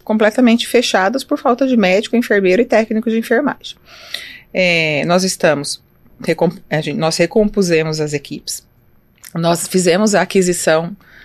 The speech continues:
na realidade, nós pagamos vários dos fornecedores, porque, ao contrário da intervenção, na intervenção nós não tínhamos nada licitado.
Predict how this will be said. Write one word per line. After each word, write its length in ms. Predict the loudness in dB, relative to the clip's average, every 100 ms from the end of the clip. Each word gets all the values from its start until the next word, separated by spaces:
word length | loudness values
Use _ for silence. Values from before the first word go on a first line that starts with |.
| -20 _
na 100 | 0
realidade, 420 | 2 2 2 0 0
nós 140 | 0
pagamos 540 | 2 2 4 4 4
vários 340 | 2 2 2 2
dos 160 | 0
fornecedores, 800 | 0 -2 -2 -6 -4 -4 -4 -8 -18 -20 _ _ _ _ -20
porque, 300 | -12 -2 -2 0
ao 120 | 0
contrário 380 | 0 2 2 2
da 60 |
intervenção, 600 | 2 2 2 -2 0 2
na 120 | 4
intervenção 480 | 2 2 2 2 2
nós 160 | 2 2
não 100 | -2
tínhamos 380 | 0 0 0 0
nada 200 | 2 2
licitado. 800 | 2 0 -2 0 -2 -4 -10